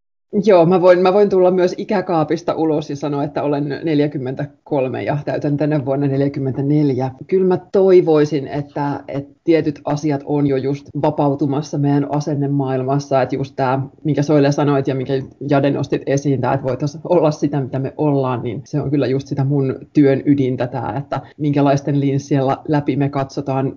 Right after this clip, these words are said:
itseämme ja toisiamme ja mitkä on just nämä tällaiset oletukset, että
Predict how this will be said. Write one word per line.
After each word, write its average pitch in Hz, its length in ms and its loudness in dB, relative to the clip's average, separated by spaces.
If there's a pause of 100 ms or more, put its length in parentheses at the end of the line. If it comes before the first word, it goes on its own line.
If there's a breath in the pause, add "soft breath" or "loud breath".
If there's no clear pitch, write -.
(140)
itseämme 135 540 -2
ja 143 120 2
toisiamme 135 720 0
ja 123 160 -6 (540)
mitkä 139 340 -2
on 156 140 4
just 139 180 2
nämä 131 120 -2
tällaiset 131 340 -2
oletukset, - 640 -2
että - 260 -8